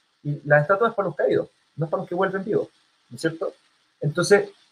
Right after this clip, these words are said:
e-, el mismo grado de deferencia y honor deberían tener los emprendedores caídos, porque son muy informacionales.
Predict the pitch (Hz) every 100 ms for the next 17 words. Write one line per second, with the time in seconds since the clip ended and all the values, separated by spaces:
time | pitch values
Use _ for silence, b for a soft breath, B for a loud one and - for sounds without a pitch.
0 | - 202 - 202 208 269 277 277 - -
1 | 151 190 220 240 254 170 165 175 143 156
2 | 160 143 135 185 - 202 185 160 143 160
3 | 185 170 175 170 170 175 170 147 143 170
4 | 170 165 131 - - - - 139 196 202
5 | 208 226 214 185 165 - 185 233 -